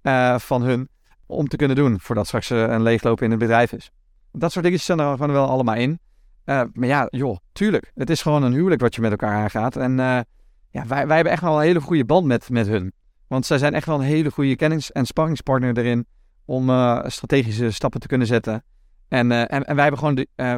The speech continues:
wij zijn de, de, de uitvoerders en wij zijn, hebben nog steeds een meerderheidsaandeel binnen het bedrijf als founding team. Dus ja, ze kunnen wel hoog of, eh, of, of laag van de toren schreeuwen, maar dat heeft geen nut. En zij beseffen heel goed dat er daar een hele goede band, eh, in, eh, onderhouden moet worden.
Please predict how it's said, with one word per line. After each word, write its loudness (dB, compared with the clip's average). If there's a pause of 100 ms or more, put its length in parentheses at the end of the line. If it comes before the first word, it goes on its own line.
wij 6
zijn 2
de, 0 (480)
de, -4
de -2
uitvoerders 0
en -2
wij 4
zijn, 0
hebben 0
nog -2
steeds -2
een -2
meerderheidsaandeel 2
binnen 0
het -4
bedrijf 2 (280)
als -4
founding 2
team. -2 (340)
Dus -4
ja, 2 (340)
ze -10 (160)
kunnen 2
wel 4
hoog 2
of, -4
eh, -2
of, -2
of -4
laag 0
van -2
de 0
toren -2
schreeuwen, 0
maar 0
dat -2
heeft -2
geen 0
nut. 0 (200)
En -4
zij 2
beseffen -2
heel 2
goed -8
dat 0
er 2
daar 2
een 2
hele 2
goede 0
band, 0 (380)
eh, 4 (100)
in, 4
eh, 0
onderhouden 2
moet -2
worden. -6